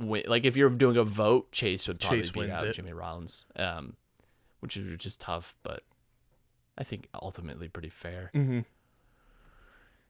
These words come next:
Speaker 1: We're definitely missing, definitely missing. Is McNabb getting there? Nah.
Speaker 2: No.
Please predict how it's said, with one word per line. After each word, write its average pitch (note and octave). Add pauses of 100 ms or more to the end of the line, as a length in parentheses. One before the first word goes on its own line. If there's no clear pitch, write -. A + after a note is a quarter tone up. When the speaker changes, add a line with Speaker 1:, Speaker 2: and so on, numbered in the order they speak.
(1300)
Speaker 1:
We're C#3+
definitely G3+
missing, A#2+ (640)
definitely D#3+
missing. B2
Is D3+
McNabb E3+
getting E4+
there? F4+ (100)
Nah. C#2+
Speaker 2:
No. G#2